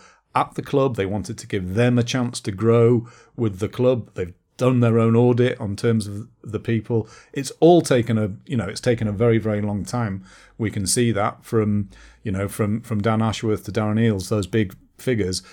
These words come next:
they're still at the point, you know, those people are still at the point of evaluating their own departments and evaluating what they need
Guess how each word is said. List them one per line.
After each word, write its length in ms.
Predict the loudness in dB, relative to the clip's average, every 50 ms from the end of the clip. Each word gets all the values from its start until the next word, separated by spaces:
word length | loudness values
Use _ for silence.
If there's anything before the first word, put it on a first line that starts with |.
| -20 _ _
they're 160 | -2 -2 0
still 340 | 0 0 2 2 4 4 2
at 120 | 0 -2
the 60 | -6 -14
point, 520 | -16 _ -6 -2 0 2 2 0 -2 -4
you 120 | -2 0
know, 120 | 0 0 2
those 240 | 2 2 4 4 2
people 400 | 2 0 -2 -2 -2 -4 -6 -6
are 40 | -6
still 200 | -4 -4 -4 -4
at 80 | -4 -6
the 40 | -10
point 520 | -8 -4 -2 -2 -2 -2 -6 -10 -14 -18 _ -20 -20 -20 _ _ _ -8
of 120 | -6 -4
evaluating 800 | -4 -4 -2 0 0 2 2 0 0 0 0 -2 -2 -4 -4 -4
their 180 | -2 -2 0 0
own 160 | 0 0 -2
departments 640 | -2 -4 -4 -4 -2 -2 -2 -4 -6 -10 -10 -8 -6
and 80 | -6
evaluating 680 | -4 -2 -2 -2 0 0 -2 -2 -4 -4 -6 -8 -4 -2
what 200 | -4 -4 -4 -4
they 140 | -6 -4 -4
need 460 | -2 -2 -2 -2 -4 -6 -8 -10